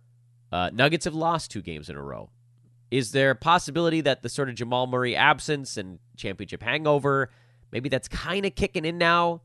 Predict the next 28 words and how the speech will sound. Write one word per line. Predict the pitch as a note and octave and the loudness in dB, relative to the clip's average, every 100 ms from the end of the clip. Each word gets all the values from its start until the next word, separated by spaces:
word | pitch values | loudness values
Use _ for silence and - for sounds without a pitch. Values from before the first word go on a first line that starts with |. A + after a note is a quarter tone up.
| _ _ _ - | _ _ _ -4
as | A#2 | -2
we, | A2 B2+ B2 A#2 A2 _ _ _ _ _ _ _ _ - | 0 0 2 -2 -4 _ _ _ _ _ _ _ _ -2
I | D#3+ | 4
don't | E3 | 4
wanna | C3 | 4
call | A#2+ | 2
it | G#2+ | 2
the | F2 | 0
dog | F#2+ G2 F2 | 2 2 0
days | E2 E2+ - | -4 -4 -6
here. | F2+ | -6
We're | F#2 | -6
still | - B2 | -2 0
in | G#2 | 0
November. | E2+ F#2 F2+ E2+ | -2 -4 -4 -6
We're | F#2+ | -4
just | A#2 - | -4 -2
getting | C3+ | -2
into | G#2+ | -2
the | E2 | -4
holidays. | - G#2+ G#2+ F2+ C#2+ D2+ | -2 0 0 0 -4 -6
So | - | -8
this | F2 G2 | -6 -6
is | F#2+ | -8
still | - - D3 C3+ | -10 0 2 4
an | A#2+ | 4
area | A2 A2 G#2+ | 2 2 0
where | G#2 G2 F#2 F2 | 0 -2 -2 -6